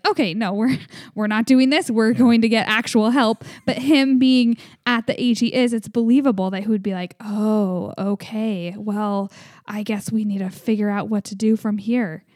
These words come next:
Speaker 2: Yeah, the generic bad guys are after you. That makes sense. <laughs> I will protect you. Uh, yeah, it's, it's interesting. So he has to have her at his house, and he's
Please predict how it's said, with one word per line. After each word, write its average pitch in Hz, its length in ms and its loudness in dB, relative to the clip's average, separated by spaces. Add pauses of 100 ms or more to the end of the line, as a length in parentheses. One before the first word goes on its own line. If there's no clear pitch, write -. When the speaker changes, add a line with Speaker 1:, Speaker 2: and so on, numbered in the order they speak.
(120)
Speaker 2:
Yeah, 127 260 -4
the 131 120 -6
generic 143 580 0
bad 147 260 -2
guys 151 300 -2
are 135 60 -2
after 147 260 -4
you. 160 180 2 (360)
That 120 360 -6
makes 113 280 -6
sense. 202 460 -2 (160)
<laughs> - 180 -14
I 214 640 2
will 175 300 0
protect 185 560 -2
you. 311 320 -2 (300)
Uh, 143 320 -4
yeah, 123 180 -6
it's, - 240 -14
it's 135 260 -10
interesting. 127 380 -10
So 131 140 -8
he 139 80 -2
has 143 160 -4
to 139 80 -10
have 143 200 -4
her 143 140 -2
at 135 80 -4
his 131 120 -8
house, 117 520 -6 (260)
and 117 140 -8
he's 135 480 -4